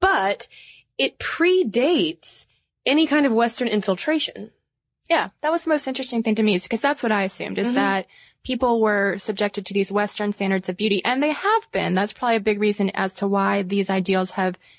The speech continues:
Speaker 2: continued and carried on. But according to a lot of research, this, uh, idea that white skin is better skin has been around, you know, since the beginning of time.
Speaker 1: Yeah.
Speaker 2: And there, there's talk about how in these really ancient,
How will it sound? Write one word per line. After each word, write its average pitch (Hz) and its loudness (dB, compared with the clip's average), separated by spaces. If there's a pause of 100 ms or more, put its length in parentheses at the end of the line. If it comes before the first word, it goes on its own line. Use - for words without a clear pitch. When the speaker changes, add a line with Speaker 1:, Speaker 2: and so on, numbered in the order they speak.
(120)
Speaker 2:
continued 220 2
and 190 2
carried 196 0
on. 208 2 (500)
But 311 2 (320)
according 302 0
to 311 2
a 247 2
lot 226 2
of 254 -2
research, 214 0
this, 262 -2
uh, 214 2
idea 220 0
that 214 0
white 202 -2
skin - -2
is 233 2
better 240 2
skin 185 -2 (260)
has 240 -2
been 349 2
around, 233 2
you 233 2
know, 185 2
since 254 -2
the 247 -8
beginning 220 2
of 170 -4
time. - -2
Speaker 1:
Yeah. 180 -6 (180)
Speaker 2:
And 208 2
there, 208 0
there's 214 -2
talk 220 0
about 202 -2
how 208 0
in 202 2
these 196 0
really 208 2
ancient, 202 2